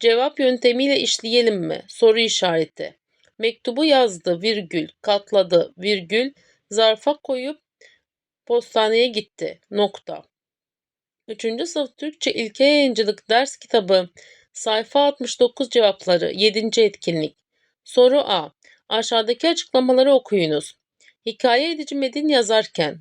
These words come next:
önce hikayenizin konusunu belirleyiniz. Hikaye unsurlarını belirlerken daha hikayenizde neler anlatılacağını planlayınız. Duygu ve düşüncelerinizi açık, anlaşılır cümlelerle ifade ederek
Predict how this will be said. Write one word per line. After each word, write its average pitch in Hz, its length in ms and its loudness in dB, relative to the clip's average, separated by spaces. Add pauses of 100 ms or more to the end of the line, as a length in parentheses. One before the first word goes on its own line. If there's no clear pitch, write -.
(200)
önce 294 300 -2
hikayenizin 240 640 -6
konusunu 240 520 -2
belirleyiniz. 165 800 -2 (580)
Hikaye 240 460 0
unsurlarını 247 640 -2
belirlerken 240 720 2
daha 262 340 0 (420)
hikayenizde 226 640 0
neler 269 220 2
anlatılacağını 233 840 0
planlayınız. 190 920 -2 (600)
Duygu 233 340 0
ve 339 120 2
düşüncelerinizi 226 640 0
açık, 220 380 -2 (120)
anlaşılır 220 680 0
cümlelerle 233 560 2
ifade 233 480 0
ederek 226 480 2